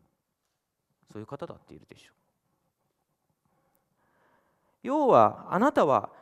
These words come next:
どういう医療を受けたいんでしょう。あなた自身がそれを考えて、それを口にしなかったら、医療というのは本来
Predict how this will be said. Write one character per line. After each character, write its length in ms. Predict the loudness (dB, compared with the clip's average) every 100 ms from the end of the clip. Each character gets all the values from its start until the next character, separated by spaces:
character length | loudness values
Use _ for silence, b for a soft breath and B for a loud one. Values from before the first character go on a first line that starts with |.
| B
ど 280 | -6 -2 0
う 80 | 0
い 120 | 0
う 100 | 0
医 60 | 0
療 160 | 0
を 140 | 0 0
受 140 | 0
け 40 |
た 140 | 0 -2
い 40 |
ん 60 | -4
で 80 | -12
し 120 | -16
ょ 120 | -20
う。 60 | _ _ _ _ _ _ _ _ b b b b b _ _ _ _ _ _ _ _ _ _ _ _ _ _ _ _ _ _ _ _
あ 80 | -2
な 120 | 0
た 100 | 2
自 100 | 2
身 280 | 0 -2 -4
が 80 | -4
そ 120 | -6
れ 80 | -10
を 80 | -10
考 240 | -12 -12 -12
え 160 | -16 -16
て、 200 | -20 _ _ _ _ _ _ _
そ 140 | -20 -14
れ 80 | -12
を 140 | -12
口 300 | -18 -18 -18
に 60 | -18
し 120 | -18
な 100 | -12
か 120 | -12
っ 60 | -12
た 120 | -20
ら、 80 | -20 -20 _ _ _ _ _ _ _ -20
医 100 | -14
療 220 | -12 -12
と 160 | -14 -20
い 80 |
う 100 | -20
の 60 | -20
は 200 | -20 -20 _ _ _
本 220 | -18 -16 -16
来 180 | -20